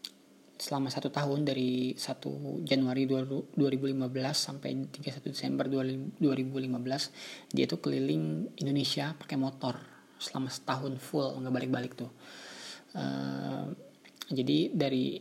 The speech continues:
Jakarta ke Banten, Sukabumi, ke Jawa Tengah, Jawa Timur, Bali, terus lah pokoknya keliling Indonesia. Lu bisa cek sendiri di YouTube. Nah, si dua jurnalis ini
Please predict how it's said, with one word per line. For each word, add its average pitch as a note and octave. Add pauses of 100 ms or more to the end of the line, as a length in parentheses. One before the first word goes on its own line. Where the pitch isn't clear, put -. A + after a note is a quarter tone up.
(140)
Jakarta C#3
ke B2+
Banten, C#3
Sukabumi, C#3+
ke C#3+
Jawa - (100)
Tengah, C#3
Jawa B2
Timur, C3+
Bali, C3+
terus C#3+
lah B2
pokoknya C3+ (800)
keliling C#3
Indonesia. C3
Lu C3
bisa B2+
cek -
sendiri C3
di B2+
YouTube. - (800)
Nah, A#2+ (320)
si -
dua C#3
jurnalis C#3+
ini E3